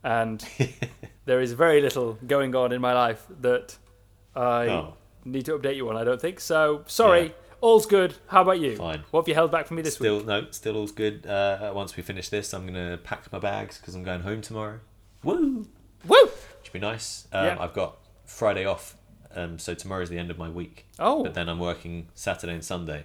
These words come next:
Speaker 2: and then I've got Monday off. So it's a, yeah, odd weekend for me.
Speaker 1: That's a big pile of shit. So are you back and forth?
Speaker 2: Yes.
Speaker 1: Ugh.
Speaker 2: Very much so. Yeah. I think I'm working every Saturday between now and the end of the job as well, which is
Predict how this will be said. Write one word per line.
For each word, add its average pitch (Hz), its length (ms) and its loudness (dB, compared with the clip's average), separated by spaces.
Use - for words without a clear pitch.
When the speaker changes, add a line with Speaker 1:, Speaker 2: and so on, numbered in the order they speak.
Speaker 2:
and 80 120 -12
then 82 80 -8
I've 82 80 -10
got 82 120 -12
Monday 82 360 -6
off. 73 100 -16
So 82 180 -12
it's - 220 -14
a, 80 60 -18
yeah, 85 200 -6
odd 104 200 -2
weekend 82 540 -8
for - 120 -16
me. 80 220 -12
Speaker 1:
That's 175 180 -12
a 127 60 -10
big 110 300 -12
pile 123 200 -6
of 107 80 -10
shit. 175 260 -6
So 180 100 -4
are - 20 0
you 202 120 -4
back 208 200 2
and 190 100 -4
forth? - 540 -2
Speaker 2:
Yes. - 600 -4
Speaker 1:
Ugh. 139 200 0
Speaker 2:
Very - 220 -10
much - 160 -12
so. - 180 -14
Yeah. 76 320 -6
I 87 80 -8
think 135 140 -4
I'm 123 80 -4
working 95 320 -4
every 90 300 -8
Saturday 85 440 -10
between 76 320 -14
now 78 180 -8
and 76 80 -12
the 78 80 -10
end 78 100 -12
of 80 80 -14
the 78 60 -14
job 87 260 -12
as 78 80 -16
well, 82 220 -14
which - 300 -20
is 82 280 -10